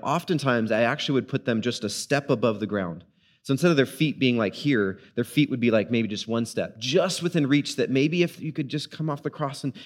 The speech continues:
you could get a little bit of relief. But also so that you would be eye to eye with all of your accusers. All the people that would, like,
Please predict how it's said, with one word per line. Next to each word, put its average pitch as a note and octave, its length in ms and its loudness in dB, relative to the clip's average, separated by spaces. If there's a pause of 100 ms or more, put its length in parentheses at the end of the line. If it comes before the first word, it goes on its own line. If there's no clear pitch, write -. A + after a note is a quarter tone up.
(180)
you C3+ 100 0
could C3 140 -4
get B2+ 160 4
a - 20 2
little A#2+ 200 0
bit A2 120 0
of G#2+ 80 0
relief. G2 460 -6 (360)
But C#3 120 4
also D3 380 4
so C3 280 2
that A#2+ 220 2
you B2+ 120 2
would A#2 120 2
be A#2+ 180 2
eye B2 180 2
to - 160 -2
eye A#2+ 200 2
with G#2 180 -2
all G#2+ 140 2
of G2+ 80 -6
your G#2 100 -2
accusers. F2+ 640 -6 (500)
All D3 220 6
the D#3+ 80 2
people C#3 380 2
that A#2 120 2
would, A#2 220 -2
like, G#2+ 200 2